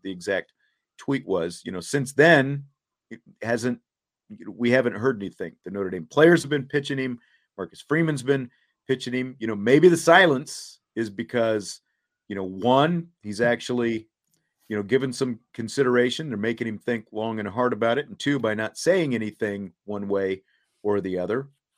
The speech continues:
you know, like, maybe you, you, you, uh, you silence some of the other side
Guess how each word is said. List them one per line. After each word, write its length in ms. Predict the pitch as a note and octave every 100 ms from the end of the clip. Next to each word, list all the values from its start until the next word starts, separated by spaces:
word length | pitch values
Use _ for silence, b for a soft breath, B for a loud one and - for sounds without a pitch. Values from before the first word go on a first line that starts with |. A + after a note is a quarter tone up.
| -
you 80 | F#2+
know, 100 | F#2
like, 220 | G2 - _ _ _ _ _ -
maybe 180 | G#2 G2
you, 120 | G2+ G2 _
you, 240 | G#2 G2 -
you, 260 | G2+ G2+
uh, 220 | F#2+ F#2+ F2 _ _ _ _ _ -
you 100 | A#2
silence 540 | - D3 D#3 D3 C#3+
some 160 | - C#3+
of 60 | A#2+
the 120 | B2
other 160 | B2 G#2+
side 340 | - F2